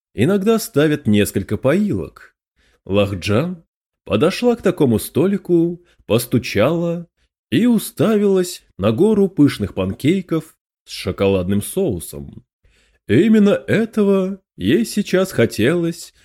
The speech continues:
больше всего. Но нет, все не то. Даже панкейков ей на самом деле уже не хочется. Волшебная еда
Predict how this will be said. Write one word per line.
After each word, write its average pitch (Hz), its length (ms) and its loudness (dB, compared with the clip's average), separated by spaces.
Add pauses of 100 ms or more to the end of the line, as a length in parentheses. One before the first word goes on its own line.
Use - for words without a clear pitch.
(100)
больше 95 520 0
всего. 147 560 -2 (960)
Но 101 220 2
нет, 185 540 0 (260)
все - 260 0
не 196 140 2
то. 82 420 -8 (540)
Даже 151 440 0
панкейков 131 920 0 (280)
ей 196 280 2
на 202 140 2
самом 127 420 2
деле 202 600 2 (140)
уже 104 280 2
не 127 100 4
хочется. 82 880 -8 (460)
Волшебная 180 680 2
еда 147 480 2